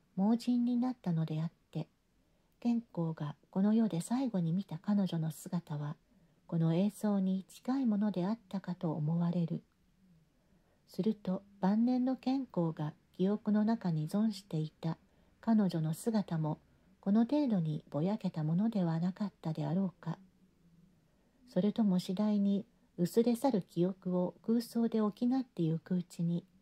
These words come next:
これとは全然異なった一人の別な尊い女人を作り上げていたであろうか。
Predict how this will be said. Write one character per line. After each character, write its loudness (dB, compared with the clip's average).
こ -2
れ 0
と -2
は -2
全 2
然 0
異 -6
な -2
っ -12
た -6
一 2
人 4
の 0
別 -6
な 2
尊 -2
い 0
女 0
人 2
を 2
作 -6
り 0
上 0
げ -6
て -8
い -4
た -6
で -4
あ -4
ろ -2
う -20
か。 -8